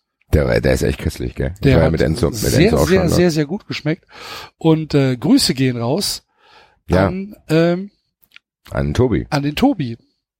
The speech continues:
Speaker 2: Und
Speaker 1: Und die
Speaker 2: natürlich
Speaker 1: Malisa.
Speaker 2: an die, an die, an die Malisa, die auch da war.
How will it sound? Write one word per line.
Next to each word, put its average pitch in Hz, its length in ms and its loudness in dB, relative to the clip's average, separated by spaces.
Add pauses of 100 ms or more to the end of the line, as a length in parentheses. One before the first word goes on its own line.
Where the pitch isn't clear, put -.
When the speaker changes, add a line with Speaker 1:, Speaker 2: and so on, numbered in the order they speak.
(220)
Speaker 2:
Und 202 140 4
Speaker 1:
Und 180 100 4
die 170 40 4
Speaker 2:
natürlich 170 240 2
Speaker 1:
Malisa. - 60 -2
Speaker 2:
an 120 40 -2
die, 135 220 0
an 131 160 -8
die, 127 240 -4
an 127 120 -8
die 120 80 -8
Malisa, 127 420 0
die 131 160 -2
auch 147 160 -2
da 113 180 -4
war. 139 160 -2